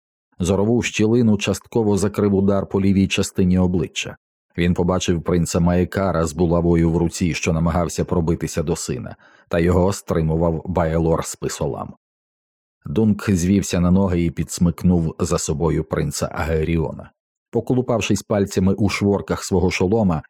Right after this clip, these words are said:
він одірвав його, викинув у бік і негайно оглухнув та осліпнув. Стогони й лайки, галас натовпу і ржання котрогось із коней, що носився полем без вершника.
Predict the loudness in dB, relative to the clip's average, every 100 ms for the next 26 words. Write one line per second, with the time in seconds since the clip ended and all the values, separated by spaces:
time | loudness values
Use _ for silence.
0 | -2 0 2 2 0 0 0 0 0 0
1 | -4 -8 -2 0 2 2 4 4 2 2
2 | 2 2 -2 -4 0 2 2 2 2 2
3 | 2 4 2 2 0 -2 -2 -2 -2 -2
4 | -2 -4 -4 -10 -14 -16 _ _ -14 -8
5 | -2 0 2 4 4 4 4 2 0 -4
6 | -6 -2 -2 0 0 2 4 4 2 -4
7 | -10 -10 -8 0 0 2 2 2 2 2
8 | 0 0 0 0 0 -2 -2 -2 -4 -2
9 | 0 2 0 -4 -4 0 0 2 0 -2
10 | -2 0 0 2 2 2 2 2 0 -2
11 | -10 -12 -14